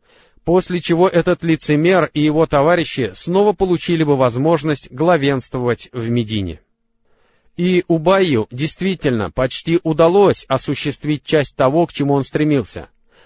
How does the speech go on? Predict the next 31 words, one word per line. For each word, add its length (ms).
Так, 260
например, 580
представители 720
родов 480
Бану 360
Хариса 500
из 220
числа 420
ауситов 880
и 240
Бану 340
Салама 520
из 200
числа 360
хазраджитов 800
решили, 600
что 260
всё 260
потеряно, 680
однако, 480
несмотря 520
на 140
то, 220
что 220
они 180
поддались 560
панике 600
и 140
уже 300
решили 340
отступить, 760